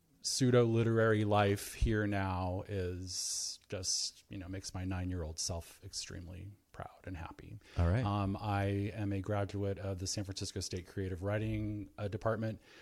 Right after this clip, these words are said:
Speaker 1: Um, after I graduated and got my B A, I was asked, even though I didn't, wasn't in the M F A program, to return. Um, I worked on Fourteen Hills, the graduate,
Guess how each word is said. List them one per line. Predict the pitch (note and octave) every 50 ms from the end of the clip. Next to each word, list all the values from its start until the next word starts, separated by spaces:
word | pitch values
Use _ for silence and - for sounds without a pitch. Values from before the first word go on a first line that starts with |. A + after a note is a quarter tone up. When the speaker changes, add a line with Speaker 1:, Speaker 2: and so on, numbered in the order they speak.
| - - - - -
Speaker 1:
Um, | - G2 G2 G2 G2+ G2+ G#2 G2+
after | G#2+ G#2+ - - G#2
I | F#2+ F#2
graduated | G2 G#2+ G2+ G2+ G2+ - G2 G2 G2 F#2+ F#2
and | F#2
got | F2+ G2 F2+ F#2+
my | G2 F#2+
B | F2 G2+ G2 G2
A, | G2 G2 F#2+ G2
I | F#2+ F2+
was | F2+ F2+ -
asked, | G2 G#2 G#2 G#2 G2+ G2 F#2+ - - - - - -
even | A2 G2 F#2+ G2
though | F#2+ F#2
I | F#2+
didn't, | F#2+ G2 F2+ F#2 F#2 - - _ _ _ -
wasn't | G2 G2 G2 F#2+ G2 G2
in | G2
the | G2 G2
M | G2 F#2+ F#2+
F | F2+ -
A | G2 F#2
program, | - F#2 F#2+ F#2 F#2+ F#2
to | F#2 - F#2
return. | F2+ F2 - - C3 C3 C3 B2+ B2+ B2 B2 - - - - - - -
Um, | - G2+ G#2 G2+ G#2
I | G2
worked | G2 G2+ G2 G2 - -
on | G#2 G2 G2+ G2+ G2+ G2
Fourteen | F#2+ - G#2+ G#2 - - G#2+ F#2+
Hills, | F#2+ G#2+ G2 F#2+ F#2+ F#2 -
the | - F#2+
graduate, | F#2 G#2+ G2+ G2 G2 F2 F#2 F#2+ F#2+ F2+ E2